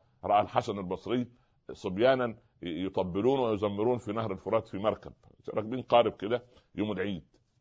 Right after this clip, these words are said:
فالمريدين دايما يعني في حالة سخون عن الشيخ، دايما الشيخ هادي، آه، ال-، ال-، الم-، التل-، التلاميذ دايما في حالة يعني عصبية في الأمر والنهي.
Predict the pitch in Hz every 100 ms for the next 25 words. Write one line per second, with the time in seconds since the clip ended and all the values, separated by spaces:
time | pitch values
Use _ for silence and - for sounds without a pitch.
0 | _ _ _ - 127 - - - 120 110
1 | - 117 117 120 113 143 254 156 160 135
2 | 117 - 101 98 104 101 - 123 117 -
3 | - 123 95 90 - 87 76 - _ -
4 | 104 104 87 101 - 85 90 92 87 _
5 | _ _ - 80 78 69 82 78 90 82
6 | 87 78 82 - 87 101 82 90 98 123
7 | 123 120 92 - 101 98 - _ _ -
8 | 87 78 95 87 110 117 95 90 104 98
9 | 87 87 82